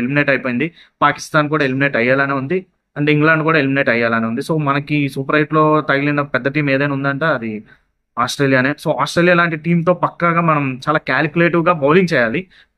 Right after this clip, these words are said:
బ్యాటింగ్ ఎంత క్యాలిక్యులేటివ్ గా చేస్తామో బౌలింగ్ కూడా అంతే క్యాలిక్యులేటివ్ గా చేయాలి. So రేపటి మ్యాచ్ లో, యూఎస్ఏ మ్యాచ్ లో మాత్రం, ఆ, కెనడా మ్యాచ్ లో, కెనడా మ్యాచ్ లో మాత్రం మనం చాలా బాగా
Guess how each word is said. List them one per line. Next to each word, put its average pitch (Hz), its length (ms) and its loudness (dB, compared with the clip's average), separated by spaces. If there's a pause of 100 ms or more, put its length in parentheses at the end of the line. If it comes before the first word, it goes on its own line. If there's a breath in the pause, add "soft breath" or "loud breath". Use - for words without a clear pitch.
బ్యాటింగ్ 170 420 0
ఎంత 165 200 -4
క్యాలిక్యులేటివ్ 165 440 -2
గా 160 120 -2
చేస్తామో 156 420 -2
బౌలింగ్ 151 280 0
కూడా 160 140 2
అంతే 135 240 -6
క్యాలిక్యులేటివ్ 139 500 -2
గా 135 120 -6
చేయాలి. 123 280 -6 (600 soft breath)
So 170 140 2 (800)
రేపటి 156 340 0
మ్యాచ్ 160 200 -2
లో, 139 100 2
యూఎస్ఏ 160 320 0
మ్యాచ్ 147 200 -2
లో 147 120 0
మాత్రం, 151 260 -2 (720)
ఆ, 135 180 0
కెనడా 151 300 4
మ్యాచ్ - 180 -8
లో, - 60 -20 (340)
కెనడా 156 320 2
మ్యాచ్ 160 200 -2
లో 156 120 -2
మాత్రం 160 280 -2
మనం 135 140 -2 (100)
చాలా 143 200 2 (100)
బాగా 147 220 2